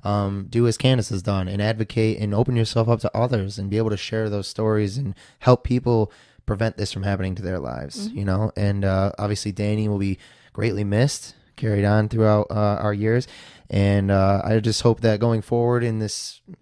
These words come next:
Speaker 1: area and in society, in our, in our country especially, that we can start to work toward removing the stigma, removing the taboo, and opening these lines of communication. So, again, I want to thank you for coming on.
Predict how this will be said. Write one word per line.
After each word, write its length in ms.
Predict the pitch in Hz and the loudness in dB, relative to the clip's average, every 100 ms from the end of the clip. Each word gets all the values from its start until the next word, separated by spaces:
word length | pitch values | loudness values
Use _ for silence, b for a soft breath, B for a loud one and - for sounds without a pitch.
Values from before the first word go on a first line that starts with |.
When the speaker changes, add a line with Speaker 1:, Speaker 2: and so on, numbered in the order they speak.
| - | -6
Speaker 1:
area 420 | 110 123 131 131 | 0 2 2 2
and 140 | 123 101 | 0 -4
in 100 | 95 | -6
society, 580 | - 101 107 113 123 110 | -8 -6 0 2 2 2
in 100 | 98 | -2
our, 80 | |
in 180 | - 101 | -6 -2
our 240 | 95 92 - | -2 -4 -6
country 340 | - 113 - 107 | -4 -2 0 -2
especially, 640 | - 110 113 - 117 120 B B - | -2 -2 -2 -2 -2 -2 B B -6
that 100 | 101 | -4
we 100 | 101 | -4
can 80 | |
start 260 | - 113 110 | -2 0 2
to 80 | 101 | 2
work 280 | 101 113 - | 4 2 0
toward 340 | - 110 104 | -2 0 0
removing 400 | 101 113 139 131 | -2 0 0 0
the 80 | 110 | -2
stigma, 420 | - - 101 101 | -4 -4 -4 0
removing 440 | 101 117 120 110 104 | 0 2 2 2 0
the 80 | |
taboo, 520 | 92 101 95 101 98 92 B B B | 0 0 0 0 0 -2 B B B
and 180 | 95 95 | -2 2
opening 300 | 98 110 101 | 4 4 2
these 160 | 98 95 | -2 -2
lines 220 | 95 95 | -4 -6
of 40 | |
communication. 840 | - 95 95 - - 87 - 60 - | -8 -8 -8 -8 -10 -10 -12 -16 -16
So, 420 | - - 95 98 - | -8 -2 -2 -2 -4
again, 300 | 104 117 151 | -2 0 4
I 60 | |
want 140 | 123 113 | 4 4
to 60 | |
thank 200 | 117 113 | 2 0
you 60 | 117 | 0
for 100 | 110 | -2
coming 360 | - 123 110 | -2 0 0
on. 240 | 104 113 | 2 2